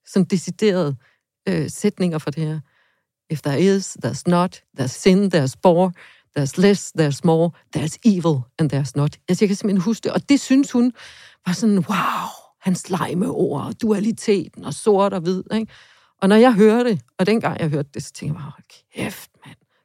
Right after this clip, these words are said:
godt man ikke skal i kontakt med ham." Så, så det her med, at, at, øh,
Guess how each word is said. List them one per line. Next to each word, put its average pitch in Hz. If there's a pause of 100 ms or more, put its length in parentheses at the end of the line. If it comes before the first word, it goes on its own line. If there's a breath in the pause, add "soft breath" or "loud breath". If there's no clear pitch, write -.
(120)
godt 170
man 143
ikke - (840)
skal 165
i 139
kontakt 131
med 139
ham." 131 (400 loud breath)
Så, 202 (180)
så 180
det 254
her 240
med, 220
at, 202
at, 185 (160)
øh, 180